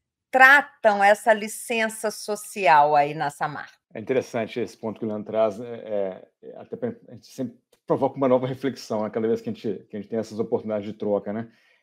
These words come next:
Speaker 2: É, eu li um artigo uma vez que falava muito sobre, é, ele usava um termo em inglês que era, é, the resource curse, né? A maldição dos recursos naturais, né?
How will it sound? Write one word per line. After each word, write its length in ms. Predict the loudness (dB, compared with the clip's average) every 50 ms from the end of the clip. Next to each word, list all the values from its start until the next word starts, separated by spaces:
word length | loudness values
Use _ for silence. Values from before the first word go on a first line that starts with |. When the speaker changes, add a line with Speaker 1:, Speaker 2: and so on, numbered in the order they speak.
| _ _ _ _
Speaker 2:
É, 600 | -6 2 6 6 8 8 8 8 8 6 4 2
eu 100 | 4 4
li 120 | 6 8
um 100 | 8 8
artigo 260 | 6 6 4 2 2 4
uma 140 | 6 6
vez 160 | 6 6 4 6
que 60 | 6
falava 180 | 6 6 8
muito 220 | 6 6 4 2 2
sobre, 760 | 0 2 4 4 6 6 6 6 6 6 4 2 -2 -10 _ _ _ _ _ _ _ _
é, 240 | -2 0 0 0 0
ele 120 | -2 0
usava 200 | 2 4 4 4
um 60 | 2 0
termo 240 | 0 2 2 2
em 100 | 2 2
inglês 240 | 2 0 0 0 0
que 100 | 2 4
era, 260 | 6 6 4 4 0 -4 _ _ _ _ _ _ _ _
é, 320 | -10 -8 -6 -6 -6 -8 -6
the 120 | -4 -2
resource 640 | -2 -2 -2 -2 -2 0 2 4 4 2 2 -4 -2
curse, 460 | 2 4 4 4 2 -2 -8 -16 -18 _ _ -20
né? 100 | -20 -18 -16 -12 -10
A 240 | -8 -8 -6 -6 -6
maldição 640 | -6 -6 -6 -8 -8 -10 -10 -8 -6 -4 -4 -2 -2
dos 200 | -2 -4 -4 -4
recursos 400 | -4 -6 -6 -8 -10 -10 -8 -10
naturais, 520 | -12 -12 -10 -8 -4 -4 -4 -4 -6 -8
né? 120 | -12 -16